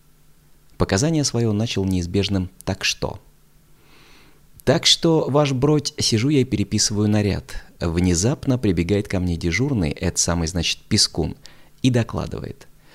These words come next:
'Так и так, господин фельдфебель, в роте неблагополучно.'» «Как так неблагополучно?» «Точно так, говорит, у молодого солдатика сапоги украли и тридцать копеек денег».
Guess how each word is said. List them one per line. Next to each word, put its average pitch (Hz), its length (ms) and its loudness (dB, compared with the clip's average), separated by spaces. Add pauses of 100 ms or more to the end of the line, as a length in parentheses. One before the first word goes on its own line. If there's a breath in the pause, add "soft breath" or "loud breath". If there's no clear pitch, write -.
(420 loud breath)
'Так 147 220 2
и 160 40 4
так, 92 240 0
господин 92 480 0
фельдфебель, 87 680 0
в 90 160 0
роте 131 500 2
неблагополучно.'» 104 1200 -2 (720)
«Как 107 260 0
так 87 240 -4
неблагополучно?» 90 1040 -2 (320)
«Точно 143 380 0
так, 110 260 -2
говорит, 98 380 -2
у 92 40 0
молодого 127 380 2
солдатика 110 800 0
сапоги 92 540 -2
украли 123 400 0
и 101 40 0
тридцать - 340 -4
копеек 82 420 -2
денег». - 460 -6